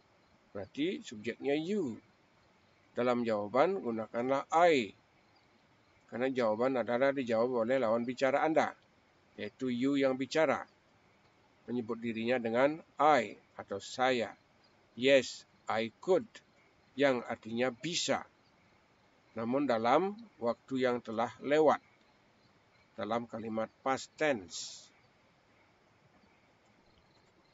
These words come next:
Nomor tujuh. akan dimulai. Will be begun. Will be begun. Pelajaran akan dimulai pukul tujuh pagi.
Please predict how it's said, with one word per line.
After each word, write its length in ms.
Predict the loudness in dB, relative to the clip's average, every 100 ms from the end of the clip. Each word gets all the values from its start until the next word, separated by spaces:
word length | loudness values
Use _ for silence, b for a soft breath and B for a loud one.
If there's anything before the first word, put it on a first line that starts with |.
| _ _ _ _ _ 0
Nomor 480 | 4 6 6 4 4
tujuh. 400 | 0 0 -2 -8 _ _ _ -2
akan 480 | 0 4 2 2
dimulai. 640 | 0 2 4 6 6 4 -4 _ _ _
Will 400 | 2 4 4 2
be 240 | -2 -4
begun. 480 | -2 0 2 2 0 -4 _ _ _ _ _ _ _ _ _ 4
Will 320 | 6 4 0
be 320 | -2 0 0
begun. 580 | -2 0 0 2 -2 -2 -14 _ _ _ _ _ _ _ _ _ _ _ _ -2
Pelajaran 680 | 4 6 8 8 8 6 4
akan 440 | 0 2 2 4 2
dimulai 560 | 2 2 4 4 2
pukul 480 | -2 -8 -2 0 0
tujuh 400 | -2 -4 -4 -4 2
pagi. 400 | 4 4 -2